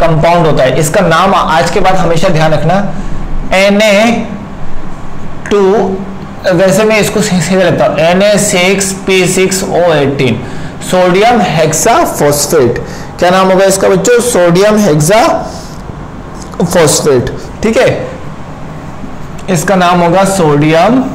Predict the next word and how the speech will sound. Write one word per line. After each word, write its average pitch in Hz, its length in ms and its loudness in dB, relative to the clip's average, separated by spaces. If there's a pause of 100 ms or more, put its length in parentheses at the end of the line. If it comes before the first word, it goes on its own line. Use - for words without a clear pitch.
(1300)
हेक्साफॉस्फेट, 139 2000 0